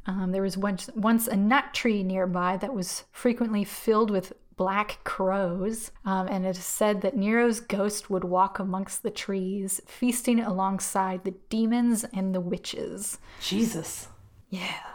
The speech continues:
Speaker 1: So there was, like, a lot of sightings of him walking around these trees, so much so that in ten ninety-nine, there was,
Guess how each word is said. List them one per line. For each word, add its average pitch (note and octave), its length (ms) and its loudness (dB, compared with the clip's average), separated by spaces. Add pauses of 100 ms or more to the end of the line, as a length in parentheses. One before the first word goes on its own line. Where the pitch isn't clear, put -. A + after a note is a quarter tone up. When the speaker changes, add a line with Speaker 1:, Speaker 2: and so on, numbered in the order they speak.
(120)
Speaker 1:
So - 200 0
there G#3 180 4
was, G#3+ 140 4
like, G#3 320 2
a G3 120 2
lot G3 240 6
of G3+ 80 0
sightings A3 520 -2
of G#3+ 200 0
him G#3+ 320 -2
walking G3 300 2
around G#3 200 2
these G3+ 260 0
trees, B3+ 720 0
so B3 320 4
much B3+ 300 4
so G3+ 420 0
that G#3+ 140 2
in G3 160 2
ten D4+ 320 2
ninety-nine, A3 960 4 (380)
there G#3+ 140 4
was, G#3 220 2